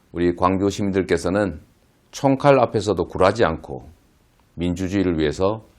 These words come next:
분연히 떨쳐 일어났습니다. 광주 시민들의 항쟁은 이후에 팔십칠 년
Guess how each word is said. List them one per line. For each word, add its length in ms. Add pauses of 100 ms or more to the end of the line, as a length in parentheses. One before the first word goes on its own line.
분연히 400
떨쳐 580
일어났습니다. 680 (1600)
광주 360
시민들의 480
항쟁은 540 (720)
이후에 500
팔십칠 460
년 280